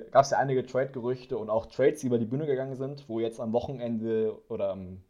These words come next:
dritten November halt, äh, die Trade-Deadli-, Trade-Deadline ist. Und da kann auch noch einiges passieren. Aber wir haben uns jetzt mal hier, ich würd sagen, so zwei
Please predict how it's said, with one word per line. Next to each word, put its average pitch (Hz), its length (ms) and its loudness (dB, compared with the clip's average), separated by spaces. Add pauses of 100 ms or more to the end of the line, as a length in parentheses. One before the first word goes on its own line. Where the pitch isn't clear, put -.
(420)
dritten 120 260 -2
November 127 320 4
halt, 120 280 0
äh, 117 120 -6
die 107 120 -2
Trade-Deadli-, 123 800 -2
Trade-Deadline 127 800 2
ist. - 300 -14 (1040)
Und 113 560 0
da 110 80 4
kann 135 120 2
auch 139 100 2
noch 123 100 -2
einiges 131 260 0
passieren. 156 460 -4 (720)
Aber 117 400 10
wir 113 80 2
haben 131 120 2
uns 131 80 -2
jetzt 131 140 -6
mal 127 120 -4
hier, 123 320 2
ich - 100 -16
würd 117 80 -14
sagen, 120 280 2
so 113 180 -6
zwei 131 960 2